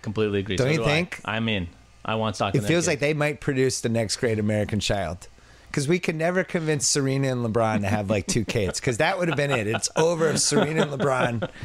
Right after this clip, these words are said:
Speaker 2: just say, "Screw it, we need to win every Olympics in two thousand forty-four."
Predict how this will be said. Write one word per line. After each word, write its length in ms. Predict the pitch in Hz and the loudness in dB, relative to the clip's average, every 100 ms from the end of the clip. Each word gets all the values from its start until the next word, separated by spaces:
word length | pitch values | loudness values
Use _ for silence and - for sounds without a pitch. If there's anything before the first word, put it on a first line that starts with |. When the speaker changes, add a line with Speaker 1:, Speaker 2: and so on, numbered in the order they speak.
| - | -8
Speaker 2:
just 200 | - 180 | -2 0
say, 120 | 175 143 | 2 2
"Screw 340 | - 156 135 | 2 2 2
it, 100 | 123 | 0
we 120 | 135 | 0
need 180 | 147 147 | 0 0
to 100 | 143 | 0
win 160 | 135 131 | 0 0
every 240 | 127 127 | 2 2
Olympics 500 | 123 120 110 113 - | 0 0 0 -2 0
in 100 | 110 | -2
two 140 | 104 104 | -2 0
thousand 340 | 117 104 104 | 0 0 -4
forty-four." 1400 | - 104 101 95 90 - - - - - - 101 110 139 | -2 0 2 0 -2 -8 -14 -20 -20 -18 -4 0 0 -2